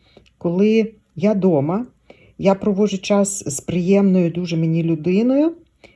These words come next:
я навіть слухаю, е, як хропе мій Зоро, а він дуже любить, е, спати біля мене і хропти, можливо, і зараз ви щось там похрапування чуєте. Це він.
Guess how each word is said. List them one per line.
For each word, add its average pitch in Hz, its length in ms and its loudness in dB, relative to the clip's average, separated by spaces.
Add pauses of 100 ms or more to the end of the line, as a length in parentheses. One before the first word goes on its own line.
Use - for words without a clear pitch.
(120)
я 180 280 0
навіть 180 400 -2
слухаю, 180 1040 0 (640)
е, 156 420 -2 (320)
як 175 340 -4
хропе - 720 -2
мій 180 300 2
Зоро, 165 580 0
а 170 80 -2
він 165 160 -2
дуже 170 220 -2
любить, 151 440 -4
е, 147 360 -4 (280)
спати 156 400 -8
біля 156 200 -4
мене 143 240 -4
і 139 40 -6
хропти, 156 500 -6
можливо, 170 400 -4
і 143 40 -4
зараз 143 400 -6
ви 196 100 -4 (440)
щось 185 320 -6
там 185 160 -2
похрапування 185 840 -2
чуєте. 170 600 -4 (320)
Це 381 200 0
він. 131 300 -2